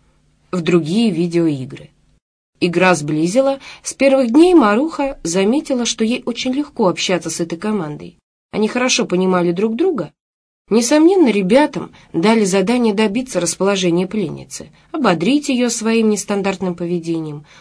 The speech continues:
убедить Маруху, чтобы она возобновила рекомендованные врачом прогулки по двору, подумала о муже и детях и не лишала их надежды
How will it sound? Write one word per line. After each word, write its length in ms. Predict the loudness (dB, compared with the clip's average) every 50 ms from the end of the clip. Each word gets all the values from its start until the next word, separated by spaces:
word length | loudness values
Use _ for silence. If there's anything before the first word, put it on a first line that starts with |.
| -18 -8
убедить 400 | -4 0 0 4 6 6 6 6
Маруху, 420 | 6 4 6 6 6 4 2 2 -6
чтобы 320 | -2 -2 0 2 4 4
она 320 | 4 4 4 2 0 -2 -6 -18 -20 -14 -2
возобновила 760 | 0 0 2 4 2 4 4 4 4 4 4 2 2 0 2
рекомендованные 760 | 0 0 0 0 0 2 2 0 0 0 -2 0 0 -2 -2
врачом 360 | -2 -4 -8 -8 -6 -6 -6
прогулки 760 | -6 -4 -6 -6 -6 -6 -6 -6 -6 -6 -6 -8 -12 -12 -12 _ _ _ _ _ _ _ _ _ _ _ _ _
по 200 | 0 4 4 4
двору, 300 | 4 4 2 0 -2 -2
подумала 560 | 0 2 2 4 6 6 6 6 6 4 2 2
о 160 | 2 0 2
муже 380 | 2 2 2 2 0 0 -2 -2
и 160 | -2 -2 -4
детях 500 | -4 -2 -2 -2 -2 0 -2 -6 -8 -6
и 120 | -2 0
не 120 | 2 2 4
лишала 380 | 4 4 2 2 2 2 2
их 280 | 0 0 -2 -6 -4 -4
надежды 600 | -4 -4 -4 -4 -2 -2 -2 -2 -2 -4 -4 -4